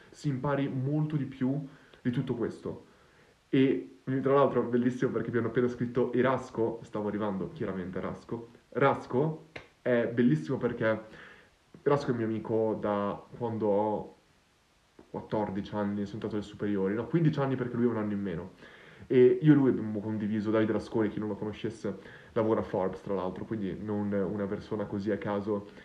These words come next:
E io e lui abbiamo condiviso tantissime cose. E mi ricordo che io e lui in realtà abbiamo stretto veramente un legame quando non eravamo neanche a Ferrara, perché anche lui è di Ferrara.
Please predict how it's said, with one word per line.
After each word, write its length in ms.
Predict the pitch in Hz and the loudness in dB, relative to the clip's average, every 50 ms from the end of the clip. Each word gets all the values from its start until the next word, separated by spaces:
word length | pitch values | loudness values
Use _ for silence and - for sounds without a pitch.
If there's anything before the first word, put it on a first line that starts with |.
| - - | -8 -2
E 80 | - | 0
io 80 | 135 - | 4 6
e 20 | |
lui 100 | 196 185 | 8 8
abbiamo 220 | 139 113 120 113 107 | 8 6 4 2 0
condiviso 640 | 120 110 110 107 120 113 117 117 110 110 113 - - - | -2 -2 -2 0 2 2 4 4 4 2 0 -2 -6 -8
tantissime 480 | - 113 110 - 120 - - 113 104 | -6 -6 -4 -6 -6 -6 -6 -8 -8
cose. 420 | 98 - - - - - - - - | -6 -6 -6 -6 -6 -8 -10 -10 -6
E 100 | - 135 | -2 0
mi 80 | 135 151 | 2 2
ricordo 340 | 165 - 196 151 120 120 123 | 4 4 4 4 4 2 0
che 120 | 120 139 | -2 2
io 80 | 160 160 | 2 2
e 40 | 135 | 4
lui 160 | 113 110 113 | 2 2 0
in 60 | 120 | 0
realtà 400 | 120 123 123 120 120 120 110 104 | 0 0 0 0 -2 -2 -2 -2
abbiamo 300 | 107 107 135 131 123 117 | 0 2 2 0 0 -2
stretto 280 | - - - 160 - 147 | -6 -8 -10 -8 -6 -4
veramente 320 | 131 123 123 151 156 156 | -4 -2 -2 -2 -2 -2
un 60 | 135 | -2
legame 560 | 120 117 113 107 98 95 104 120 143 156 - - - - - - - - - - _ _ _ | -2 0 0 0 -2 -2 -2 -4 -4 -6 -10 -16 -20 -20 -20 -20 -20 -20 -20 -20 _ _ _
quando 720 | - 165 175 180 180 180 180 190 190 196 190 - - - - _ _ _ _ _ _ _ _ _ - | 6 6 6 6 6 6 6 8 6 6 4 0 -6 -14 -20 _ _ _ _ _ _ _ _ _ -4
non 180 | 143 147 151 | 0 2 4
eravamo 340 | 165 170 190 220 254 233 190 | 4 6 6 6 6 6 6
neanche 720 | 165 160 175 214 226 196 156 156 - - 127 117 101 - - | 4 4 4 4 2 2 0 -2 0 2 2 2 2 0 -2
a 80 | - 117 | -4 -8
Ferrara, 580 | - - 120 107 113 107 101 92 92 87 90 | -4 -2 -2 0 0 0 0 0 -2 -2 -4
perché 200 | 101 - - 120 | -4 -4 -2 -2
anche 120 | 110 98 127 | -2 0 2
lui 100 | 139 131 | 2 4
è 40 | 117 | 4
di 60 | - | 2
Ferrara. 480 | - 110 98 110 92 80 92 90 92 | 0 -2 -2 -2 -2 -2 -2 -4 -6